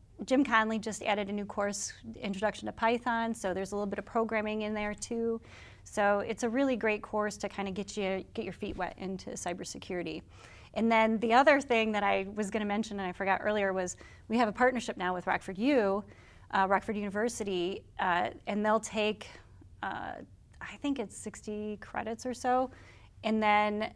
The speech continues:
the students can just go right into a four-year school with an Associate of Applied Science.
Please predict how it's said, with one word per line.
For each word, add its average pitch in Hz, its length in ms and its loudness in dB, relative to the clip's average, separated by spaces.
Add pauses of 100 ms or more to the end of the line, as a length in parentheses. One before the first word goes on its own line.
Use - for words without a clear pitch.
the 185 100 -8
students 214 440 -4
can 202 160 -6
just 190 200 -8
go 202 160 2
right 190 220 0
into 202 600 -4
a 196 460 -6 (420)
four-year 180 400 -4
school - 600 -4
with 208 260 -4
an 196 100 -6
Associate 185 400 -8
of - 40 -10
Applied - 320 -14
Science. - 640 -16